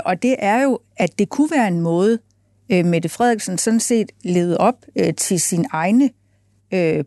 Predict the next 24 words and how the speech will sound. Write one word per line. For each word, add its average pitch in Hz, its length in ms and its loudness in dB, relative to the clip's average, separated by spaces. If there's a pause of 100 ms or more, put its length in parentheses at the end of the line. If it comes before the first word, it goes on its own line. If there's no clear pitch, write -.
proklamationer 196 880 0
om, 190 220 0
hvorfor 190 480 -2
det 190 160 -2
egentlig 208 320 2
er 156 100 -6
vigtigt 196 460 -2 (100)
at 165 140 -2
afsøge 180 460 0
den 185 260 0
mulighed. 190 520 0 (400)
Øh, 180 240 0
jeg 208 120 0
synes, - 480 -2
øh, 180 340 2 (500)
første 226 300 2
gang 190 340 -2
hun 190 140 0
lancerede 180 600 0
den, 165 160 -4 (480)
øh, 170 260 2
i - 200 -2
pinsen, 202 520 0 (360)
tanken 196 560 0